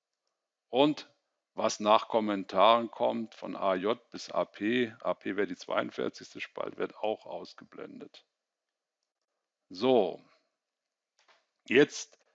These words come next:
habe ich also diese Spalten, die mich interessieren.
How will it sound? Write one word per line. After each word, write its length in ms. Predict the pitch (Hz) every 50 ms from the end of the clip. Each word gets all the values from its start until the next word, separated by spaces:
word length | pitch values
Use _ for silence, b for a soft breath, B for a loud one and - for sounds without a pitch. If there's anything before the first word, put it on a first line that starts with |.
| _ _
habe 180 | - 101 127 135
ich 120 | 131 113
also 200 | 117 117 113 117
diese 460 | 101 107 117 120 113 117 107 101 90 - -
Spalten, 720 | - - - 101 104 127 139 - - 131 123 120 120 120
die 100 | - 117
mich 220 | 110 104 - -
interessieren. 840 | - 98 - - - 95 - - - 123 147 180 208 233 233 214 170